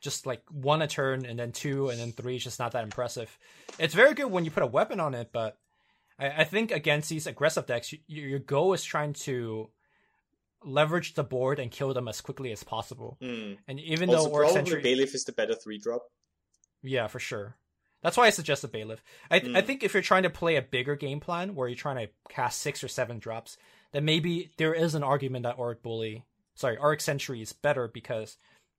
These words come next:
Speaker 1: the one five is actually a pretty good ground blocker, and you could get in a ton of Warcry to basically have a more, like, a longer, uh, stronger long game plan.
Speaker 2: Mm-hmm.
Speaker 1: But if I'm trying to stick with the shell I have right now,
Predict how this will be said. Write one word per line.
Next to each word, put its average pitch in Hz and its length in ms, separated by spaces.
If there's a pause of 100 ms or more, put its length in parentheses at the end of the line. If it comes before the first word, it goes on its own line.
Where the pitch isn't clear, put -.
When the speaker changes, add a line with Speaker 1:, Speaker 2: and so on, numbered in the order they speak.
(160)
Speaker 1:
the 143 60
one 156 200
five 131 380
is 117 160
actually 123 400
a 117 100
pretty 151 380
good 123 360
ground 127 320
blocker, 113 520 (680)
and 117 180
you 117 80
could - 140
get 120 160
in 113 100
a 110 60
ton 123 160
of 110 100
Warcry 113 400
to 104 380
basically 127 500 (180)
have 147 180
a 135 60
more, 131 480 (200)
like, 120 260
a 131 40
longer, 127 600 (400)
uh, 107 100
stronger 131 420
long 117 220
game 107 200
plan. 107 260 (420)
Speaker 2:
Mm-hmm. 127 300
Speaker 1:
But 101 180 (360)
if 139 140
I'm 151 160
trying 175 240
to 151 60
stick 151 340
with 127 200 (420)
the 131 60
shell 135 280
I 123 120
have 135 240
right 113 180
now, 110 260